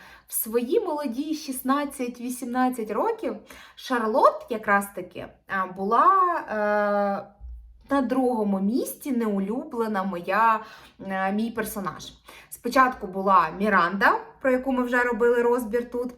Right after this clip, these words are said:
а далі була Шарлот. Давайте поговоримо сьогодні про Шарлот. І коли я готувалася до цього відео,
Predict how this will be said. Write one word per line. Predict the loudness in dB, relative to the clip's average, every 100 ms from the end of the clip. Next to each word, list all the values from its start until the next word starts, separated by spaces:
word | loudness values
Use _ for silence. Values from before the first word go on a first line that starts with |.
| _
а | 2
далі | 4 4 2
була | 0 -2
Шарлот. | -4 -8 -10 -12 -16 -20 _ _ -20 -20 -18 -18 -20 -4
Давайте | 2 6 6 4
поговоримо | 2 2 2 4 6 6 2 -2 -2
сьогодні | -4 -6 -4 0 2 2 0 -2 -4
про | -10 -8 -2 2 4 4 2 -2 -18 _ _ _ _
Шарлот. | -12 -2 0 0 2 2 2 -4 -20 _ _ _ _
І | -10 -8 -8 -2 -2 -2 -8 _
коли | 0 2 2 2
я | 2 2 4 6 6 6 2
готувалася | -2 -2 -2 0 4 4 2 -2 -4
до | -6
цього | -4 -2 -2
відео, | -4 -12 -4 0 2 0